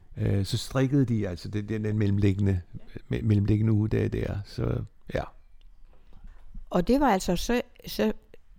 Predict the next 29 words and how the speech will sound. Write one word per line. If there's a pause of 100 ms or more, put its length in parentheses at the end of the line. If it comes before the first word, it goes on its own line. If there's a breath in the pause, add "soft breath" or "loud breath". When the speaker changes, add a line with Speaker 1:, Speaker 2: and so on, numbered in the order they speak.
(120)
Speaker 2:
kan
man
sige,
noget,
måske (640 soft breath)
noget
af
basis
af
Nansensgade
arbejde,
det
er
jo
de
kvinder,
der (100)
var
rigtig
trofaste
i
forbøn. (1040)
Speaker 1:
Det,
det
tror
jeg,
man
kan
sige.